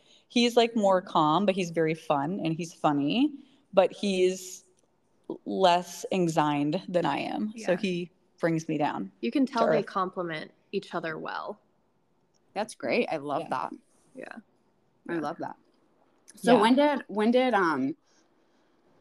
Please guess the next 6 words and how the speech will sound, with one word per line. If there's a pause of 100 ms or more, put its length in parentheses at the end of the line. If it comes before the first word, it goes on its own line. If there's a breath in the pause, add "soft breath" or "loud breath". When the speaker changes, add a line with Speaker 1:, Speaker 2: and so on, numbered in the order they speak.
(360)
Speaker 3:
when
did
your
education
or
your